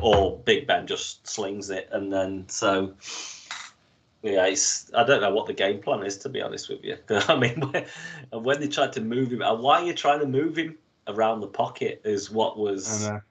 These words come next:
Speaker 1: made me laugh last week when he, like, sprinted out to the right. I just thought, "Oh, no, I don't, don't know what you're doing," but
Speaker 2: They moved him in the pocket more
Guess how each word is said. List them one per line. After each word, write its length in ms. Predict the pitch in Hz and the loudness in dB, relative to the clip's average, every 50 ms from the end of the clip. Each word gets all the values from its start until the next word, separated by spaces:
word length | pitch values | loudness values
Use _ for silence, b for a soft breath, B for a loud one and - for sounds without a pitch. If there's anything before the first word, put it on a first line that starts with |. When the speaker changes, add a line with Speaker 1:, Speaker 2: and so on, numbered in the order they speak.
| _ _ | _ _
Speaker 1:
made 340 | - 110 113 107 101 101 98 | -2 0 2 2 2 0 0
me 160 | 110 110 104 | -2 -2 0
laugh 260 | 104 104 107 110 - - | 2 2 2 2 2 0
last 220 | 107 92 - - | -2 -2 -2 -4
week 160 | 113 107 98 | -6 -4 -4
when 100 | 107 104 | -2 -2
he, 100 | 104 104 | -2 0
like, 260 | 104 104 101 95 - | 0 0 0 0 -2
sprinted 500 | - - - - - 113 104 - - 80 | -4 -8 -6 -2 0 0 0 0 -4 -2
out 240 | 107 104 98 - - | 0 0 0 -2 -2
to 100 | - 107 | -4 -4
the 120 | 101 95 95 | -4 -4 -2
right. 360 | 101 104 104 95 85 78 73 | 2 4 4 4 4 2 0
I 60 | 76 | 0
just 300 | - 85 87 - - - | -2 -6 -8 -8 -8 -6
thought, 320 | - 85 95 92 87 87 | -4 -4 -2 -2 -2 -4
"Oh, 40 | 80 | -4
no, 320 | - 87 82 85 85 82 73 - | -4 -2 -2 -2 -2 -4 -4 -4
I 60 | - | -6
don't, 160 | 87 87 87 - _ - | -6 -6 -8 -14 _ -8
don't 140 | 92 90 | -6 -4
know 120 | 92 90 87 | -2 -2 -2
what 280 | 87 92 95 - 85 | -2 -2 -2 -2 -2
you're 100 | 90 90 | -6 -4
doing," 360 | 87 90 87 82 82 - - - | -4 -2 -2 -2 -2 -4 -6 -8
but 240 | - - - - B B B B B B B B B B | -8 -8 -8 -8 B B B B B B B B B B
Speaker 2:
They 200 | 151 156 175 180 | 6 8 8 10
moved 320 | 185 185 196 196 175 - | 10 8 8 6 4 4
him 360 | - 175 156 131 123 123 123 - _ - | 4 4 4 4 0 -2 -6 -8 _ -6
in 120 | 139 131 | -2 -2
the 80 | 131 127 | -2 0
pocket 380 | - 143 131 127 - 123 107 113 | 2 2 2 2 0 -4 -4 -4
more 640 | 113 120 123 123 127 123 120 113 113 - - | -4 -2 -2 0 0 2 2 2 2 0 0